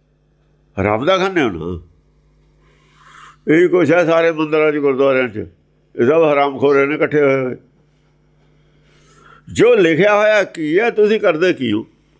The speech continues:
ਉਹ ਵੀ ਇਹੀ ਕਰਦੇ ਰਹੇ ਨੇ, ਇਹ ਵੀ ਉਹੀ।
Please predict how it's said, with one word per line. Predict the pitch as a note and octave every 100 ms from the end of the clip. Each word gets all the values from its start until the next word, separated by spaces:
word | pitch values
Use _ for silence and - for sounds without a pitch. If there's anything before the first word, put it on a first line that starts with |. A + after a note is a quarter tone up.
| _ - - _ _ _ _ _ -
ਉਹ | G3
ਵੀ | A3+
ਇਹੀ | A3+ G#3
ਕਰਦੇ | G3+ G3 F3+ G3
ਰਹੇ | G3+
ਨੇ, | G#3 G#3
ਇਹ | G#3
ਵੀ | G#3
ਉਹੀ। | F#3 F3+